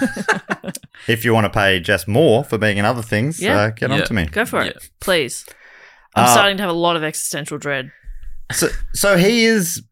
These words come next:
Speaker 2: he's big here, obviously. I didn't realize he was so big here. What, what kind of venues is he playing in Melbourne?
Speaker 3: Uh, so, like, Hamer Hall or the Palais, the, the
Speaker 2: Right.
Speaker 3: two places that I've seen him,
Speaker 1: Pretty
Speaker 3: which would
Speaker 1: big,
Speaker 3: be the
Speaker 1: pretty
Speaker 3: biggest,
Speaker 1: big venues.
Speaker 3: or, you know, other than stadiums, like,
Speaker 1: Yeah.
Speaker 3: they'd be the bigger of the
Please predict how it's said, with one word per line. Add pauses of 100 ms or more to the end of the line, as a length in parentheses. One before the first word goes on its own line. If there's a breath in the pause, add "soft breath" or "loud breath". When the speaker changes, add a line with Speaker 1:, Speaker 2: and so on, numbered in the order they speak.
(140)
Speaker 2:
he's
big
here,
obviously.
I
didn't
realize
he
was
so
big
here.
What,
what
kind
of
venues
is
he
playing
in
Melbourne? (220)
Speaker 3:
Uh, (240)
so,
like, (220)
Hamer
Hall
or
the
Palais,
the,
the
Speaker 2:
Right.
Speaker 3:
two
places
that
I've
seen
him,
Speaker 1:
Pretty
Speaker 3:
which
would
Speaker 1:
big,
Speaker 3:
be
the
Speaker 1:
pretty
Speaker 3:
biggest,
Speaker 1:
big
venues.
Speaker 3:
or,
you
know,
other
than
stadiums,
like,
Speaker 1:
Yeah.
Speaker 3:
they'd
be
the
bigger
of
the